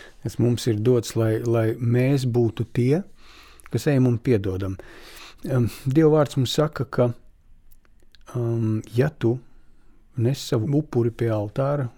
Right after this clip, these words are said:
un atminies, ka brālim ir kaut kas pret tevi, tad vispirms noliec to savu upuri malā, vispirms aizej izlīgst ar brāli, un tad nāc un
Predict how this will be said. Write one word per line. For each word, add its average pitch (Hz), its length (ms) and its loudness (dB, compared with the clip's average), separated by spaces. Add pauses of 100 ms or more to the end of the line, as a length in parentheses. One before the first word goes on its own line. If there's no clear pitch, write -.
un 104 200 -2
atminies, 101 800 -4 (640)
ka - 160 -4
brālim 120 680 0 (100)
ir 104 200 -4
kaut 104 240 -6
kas - 200 -8
pret - 320 -8
tevi, 120 300 -4 (1040)
tad 104 160 -2
vispirms 113 540 0
noliec 113 260 0
to 110 140 -4
savu 117 180 0
upuri 120 240 -2
malā, 123 320 0
vispirms 110 400 -4
aizej 110 380 2
izlīgst 107 400 0
ar 98 100 -4
brāli, 117 560 0
un 110 160 -6
tad 120 160 -4
nāc 143 400 -2
un 160 140 -2